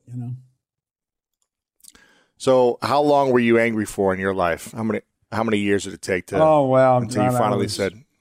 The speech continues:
Speaker 2: forty, fifty, sixty? How old
Speaker 1: Uh,
Speaker 2: were you?
Speaker 1: I was probably, I'd probably be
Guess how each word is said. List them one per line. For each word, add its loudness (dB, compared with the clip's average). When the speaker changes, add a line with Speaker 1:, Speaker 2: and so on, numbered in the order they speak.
Speaker 2:
forty, 4
fifty, 0
sixty? 0
How 2
old 2
Speaker 1:
Uh, 4
Speaker 2:
were -2
you? 0
Speaker 1:
I 4
was 2
probably, 2
I'd -2
probably 2
be 0